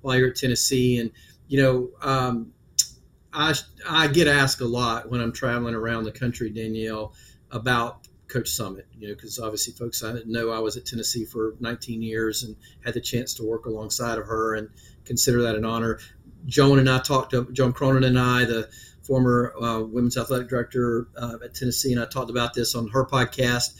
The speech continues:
I, I think that those who are of us who have worked closely with her know what a special person she was. She could be Henrietta Pat, and she could be Wall Street Pat, right? And, and I'm,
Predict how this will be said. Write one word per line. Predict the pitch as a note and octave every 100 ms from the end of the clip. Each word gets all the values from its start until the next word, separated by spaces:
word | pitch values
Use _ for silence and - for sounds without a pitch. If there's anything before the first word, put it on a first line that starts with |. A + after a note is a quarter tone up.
| - - - -
I, | B2 B2 B2+ -
I | C3 B2+
think | - D#3 C#3
that | C3 C3 B2
those | C3+ C3+ -
who | C3 B2+ C#3 _ _
are | C3+ C3
of | B2+ B2
us | B2 -
who | C3
have | B2 A#2
worked | A#2+ C3 C3+ - _ - -
closely | - E3 D#3+ C3
with | A#2+ A#2
her | B2+ A#2+
know | A#2 C3 C3+ C3 B2+ C3
what | C3
a | B2
special | - C3+ C3
person | A#2 C3+ B2+ A#2
she | - B2
was. | A#2+ - - -
She | -
could | D3+
be | D3 D3
Henrietta | D#3 D3 C#3 -
Pat, | D#3 C#3+ C#3+ - _ - -
and | C3
she | C3
could | C#3
be | C3
Wall | B2+ C3 C3
Street | B2+ A2+ A2+ -
Pat, | G2 - -
right? | A2+ A#2 - - - - -
And, | C3+ C3 B2+ C3 C#3+
and | C#3
I'm, | F#3 G3+